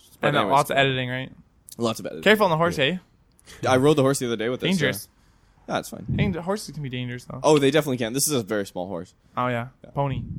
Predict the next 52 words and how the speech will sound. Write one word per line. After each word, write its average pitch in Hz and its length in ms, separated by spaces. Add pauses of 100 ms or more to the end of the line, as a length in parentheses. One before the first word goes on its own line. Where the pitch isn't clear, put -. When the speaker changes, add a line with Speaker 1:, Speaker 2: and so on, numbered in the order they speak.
(140)
Speaker 3:
Pony. 98 300 (460)
Speaker 1:
Yeah. 92 140 (240)
Speaker 2:
That's - 200
not 107 100
Speaker 3:
Ponies 92 260
Speaker 2:
pony. 90 80
Speaker 3:
untraveled. 90 320
Speaker 1:
It's, 101 80
it's, 120 180
like, 127 140
in 101 240
the 95 80
middle 92 260
between 82 300
a 82 60
pony - 160
Speaker 2:
Ponies 131 180
Speaker 1:
and, 123 120
like, 113 40
Speaker 2:
unsaddled. 123 340
Speaker 1:
a - 20
stallion. 87 500 (260)
Speaker 3:
Ponies 147 380
unsaddled. 117 680
<laughs> - 80
Oh, 180 120
yeah, 196 240
yeah, 175 260
yeah, 165 240
yeah, 131 160
yeah. 87 240
That's, 95 180
that's 110 280
the 104 100 (140)
Speaker 1:
Yeah, 156 160
no, 165 120
my 151 100
Speaker 3:
uh, - 20
Speaker 1:
friend 156 200
with 170 80
the 143 100
horse, 131 320
'cause 131 200
I, 110 240
I 101 140
said 110 260
that 101 100
on 92 120
Instagram. 101 300
I 110 40
was 101 160
like, 92 100